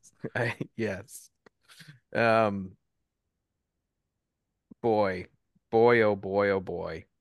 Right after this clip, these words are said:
boy, oh boy. And the only, <sighs> ugh.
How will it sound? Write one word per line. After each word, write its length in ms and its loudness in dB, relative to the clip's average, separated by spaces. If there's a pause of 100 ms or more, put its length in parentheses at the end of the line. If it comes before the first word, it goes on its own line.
(160)
boy, 320 6
oh 120 4
boy. 420 -8 (1200)
And 720 2 (2500)
the 240 2
only, 360 6 (360)
<sighs> 20 -8 (2000)
ugh. 280 -8